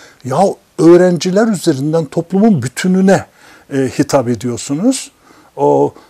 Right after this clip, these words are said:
bakın bu zaten uygulama, uygulanması imkansız. Okulda kavga sebebi olacak. Eğer öğrenim sürdüremezsiniz,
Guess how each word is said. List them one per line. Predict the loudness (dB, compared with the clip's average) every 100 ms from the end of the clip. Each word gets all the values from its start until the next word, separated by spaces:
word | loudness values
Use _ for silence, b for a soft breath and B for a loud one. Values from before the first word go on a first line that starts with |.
| B
bakın | -6 -4 -2
bu | -2
zaten | -2 -2 -2 0 -2 -2
uygulama, | -4 -2 0 0 0 -2 -4
uygulanması | -8 -4 0 0 0 -4 -4
imkansız. | -4 -4 -2 -2 -2 -2 -2 -2 -8 b b
Okulda | -10 -4 -2 -2
kavga | -2 -6 -2 -2
sebebi | 0 2 2 2
olacak. | 0 0 -6 -12 -18 b b
Eğer | 2 2 2
öğrenim | 0 0 0 0 -4
sürdüremezsiniz, | -6 -6 -2 0 0 0 -2 -2 -2 -4